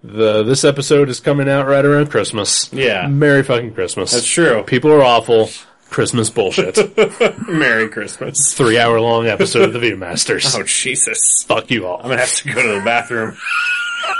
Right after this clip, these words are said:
Speaker 2: <laughs> Uh, but yeah, we did do something, uh,
Speaker 1: Yeah.
Speaker 2: right after we finished the final episode.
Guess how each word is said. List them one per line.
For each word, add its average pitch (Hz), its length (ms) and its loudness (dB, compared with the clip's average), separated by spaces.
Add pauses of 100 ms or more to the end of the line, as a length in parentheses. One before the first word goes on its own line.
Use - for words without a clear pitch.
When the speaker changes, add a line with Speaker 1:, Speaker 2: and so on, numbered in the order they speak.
(1120)
Speaker 2:
<laughs> 143 60 0 (1300)
Uh, 107 640 2
but 196 100 4
yeah, 247 120 4
we 196 140 6
did 196 200 4
do 175 140 2
something, 135 520 0
uh, 127 40 -2
Speaker 1:
Yeah. 139 480 4
Speaker 2:
right 98 100 2
after 120 200 -2
we 120 100 -2
finished - 440 -4
the 110 80 -2
final 104 340 -2
episode. 104 600 -2